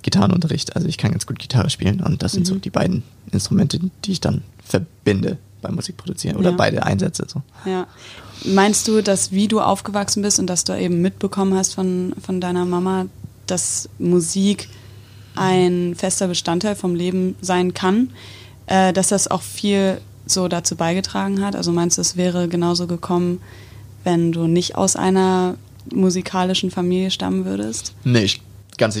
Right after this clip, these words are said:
Speaker 1: also ich denke nicht, weiß ich nicht. Kann ich nicht, kann man ja nicht genau sagen, aber, ähm, ja, ich glaub, Musik war immer irgendwie ein wichtiger Bestandteil. Ich hab zum Beispiel in meiner Familie, ich hab zum Beispiel, als ich, ähm, vor einem halben Jahr oder so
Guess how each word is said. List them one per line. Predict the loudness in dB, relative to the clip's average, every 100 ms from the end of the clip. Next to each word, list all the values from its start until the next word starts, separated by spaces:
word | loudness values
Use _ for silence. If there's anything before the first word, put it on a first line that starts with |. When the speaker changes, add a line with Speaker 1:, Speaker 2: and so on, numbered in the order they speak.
| -2
Speaker 1:
also | -2
ich | 0
denke | -2 -2 0
nicht, | -2 -4 -8
weiß | -6 -4
ich |
nicht. | -6 -4
Kann | 0
ich | 2
nicht, | 0 -4 -10
kann | -2 0
man | 2
ja | 2
nicht | 0
genau | -2 -2
sagen, | 4 4 4 0
aber, | -4 -8 -16 -20 -18 -4
ähm, | -2 -2 -4 -8 -20 -20 _ _ -6
ja, | -2 -2
ich |
glaub, | 0 0 -2 -20 -20 -12 0
Musik | 2 2 2
war | 2 4
immer | 4 2 2
irgendwie | 0 0
ein | 0
wichtiger | 0 0 0
Bestandteil. | 0 -4 0 2 2 2 2 0
Ich | -2
hab | -2
zum | 0
Beispiel | 0 -2 -4 -4 -8 -18 -20 -20 -20 -20 -20 -4
in | 0 2
meiner | 2
Familie, | 0 2 2 2
ich | 2
hab | -2
zum | 0
Beispiel, | 0 0 0 -2 -2 -8
als | -4 -2
ich, | -2 -6 -6
ähm, | -4 -4 -4 -8 -12 -18 -20
vor | -6 -2
einem | 2
halben | 4 4
Jahr | 4
oder | 4
so | 0 -2